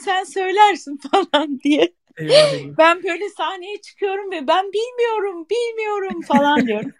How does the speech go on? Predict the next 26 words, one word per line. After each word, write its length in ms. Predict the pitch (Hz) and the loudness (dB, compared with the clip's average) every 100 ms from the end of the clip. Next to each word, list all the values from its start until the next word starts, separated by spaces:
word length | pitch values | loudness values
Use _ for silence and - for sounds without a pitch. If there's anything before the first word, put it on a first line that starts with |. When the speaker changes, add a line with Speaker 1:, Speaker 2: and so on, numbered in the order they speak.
| - | -20
Speaker 2:
<laughs> 200 | - - | -14 2
Speaker 1:
Böyle 280 | 269 311 349 | 4 6 4
çok 260 | 403 349 | 2 0
uyandığımı 640 | 302 302 277 277 277 294 294 | 2 4 4 4 2 2 0
hatırlıyorum. 720 | 247 - 240 247 214 190 185 _ - | -4 -6 -6 -6 -8 -10 -16 _ -8
Ee, 60 | 185 | 0
Speaker 2:
Korkular, 800 | 165 180 185 160 165 165 - _ _ | 0 0 0 -2 -4 -8 -18 _ _
e, 240 | 196 180 | -18 -14
demek 320 | 165 165 170 170 | -10 -8 -10 -14
ki 80 | |
işte 280 | 160 - 151 147 _ | -20 -16 -16 -16 _
bilinçaltınızda 1000 | 165 160 165 156 151 170 156 156 165 185 - | -10 -8 -8 -8 -8 -8 -10 -8 -6 -8 -8
oluyor 300 | 170 175 175 | -6 -4 -2
mutlaka. 460 | 151 - 156 156 143 | -4 -8 -14 -12 -10
Tahmin 300 | 165 156 160 | -6 -4 -2
edemiyorum 480 | 156 170 165 147 135 | -2 -4 -4 -4 -6
yani 200 | 135 143 | -6 -8
ne 100 | 151 | -6
kadar 340 | 156 151 147 | -4 -4 -4
büyük 300 | 151 294 269 | 2 2 2
bir 140 | 165 - 339 | -4 -6 -10
Speaker 1:
<laughs> 200 | - - | -10 -4
Speaker 2:
kabus 420 | 220 202 202 208 | 0 0 0 -4
olabileceğini. 640 | 208 185 175 156 170 175 196 | -4 -4 -6 -8 -10 -8 0
Speaker 1:
Ya 140 | 311 302 | 4 4
gerçekten 720 | 269 311 330 339 277 349 320 | 6 4 4 -2 -6 -6 -6